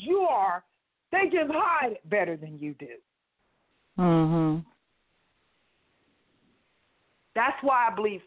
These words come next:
Speaker 1: sis, too, a lot of reasons why we can't go forth. We're so busy looking at somebody else's situation and telling God about it. Why don't you tell God about your situation?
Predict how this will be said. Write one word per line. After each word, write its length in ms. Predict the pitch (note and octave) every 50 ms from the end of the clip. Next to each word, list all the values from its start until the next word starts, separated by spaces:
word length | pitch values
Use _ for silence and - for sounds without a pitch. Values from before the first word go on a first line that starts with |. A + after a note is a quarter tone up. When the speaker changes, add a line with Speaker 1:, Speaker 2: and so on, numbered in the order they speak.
| _ -
Speaker 1:
sis, 160 | - A3 F#3 - - -
too, 180 | - G#3+ E3+ D3 - - _ -
a 60 | D3+
lot 200 | F3 F#3+ F#3+ F#3
of 100 | F#3 E3+
reasons 380 | F#3+ F#3+ E3+ D#3 D3 C#3 C#3+ - -
why 160 | F3 E3+ E3+
we 140 | E3+ F#3+ F3
can't 280 | - - G#3+ F3 D#3+
go 220 | D#3+ D#3 D#3+ D3+ -
forth. 280 | - E3+ C3+ B2 - - - - _ _ _ _ _ _ _ _ _ _ _ _ _ _ _ _ _ _ -
We're 140 | A3 B3 - - -
so 200 | D4 C4+ C4 C4
busy 280 | G3 C4 C4 G#3+ A3+ A3
looking 260 | A3 A3+ A3+ G3+ G3+
at 100 | G#3 F3+ -
somebody 320 | - G3 - F3+ F#3 F#3 F#3
else's 260 | F#3 F3 - G3 E3 -
situation 680 | - G3 - - F3+ F3 F#3+ F3 E3 - - D#3+ C#3+ - - - - - _
and 140 | F3+ F#3 E3+ -
telling 300 | G#3+ G#3+ F#3+ F#3+ F3+ F3
God 280 | F#3+ F#3 F3+ F3 E3+
about 320 | D#3+ D3+ D#3 C#3+ C3+ C3 C#3
it. 100 | - - _ _ _ _ _ _ _ _ _ _ _ -
Why 120 | C4 D4
don't 160 | D4 D4 C#4+
you 80 | C#4+ A3+
tell 240 | - B3 A#3+ G#3+ G#3
God 300 | F#3 G#3+ G3 F#3 F3 F3
about 260 | D#3+ E3 F3 D#3+ D#3+ - -
your 120 | F#3 E3 - -
situation? 680 | F#3 F3+ - - D#3+ D3 E3 D3+ D#3 C#3+ D3+ C#3 C3+